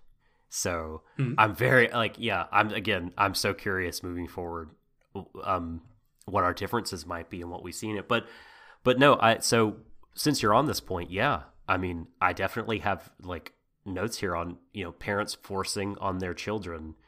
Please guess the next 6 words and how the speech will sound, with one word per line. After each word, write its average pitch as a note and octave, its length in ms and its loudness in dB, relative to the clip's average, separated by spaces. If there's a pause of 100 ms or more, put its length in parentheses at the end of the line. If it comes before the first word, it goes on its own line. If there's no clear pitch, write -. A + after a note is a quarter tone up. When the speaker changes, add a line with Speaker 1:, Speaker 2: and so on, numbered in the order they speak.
(640)
Speaker 1:
their F#2+ 380 0
own G2 600 0 (380)
value G2 460 2
system, E2+ 440 -8
their E2+ 200 -6
own F2+ 460 -6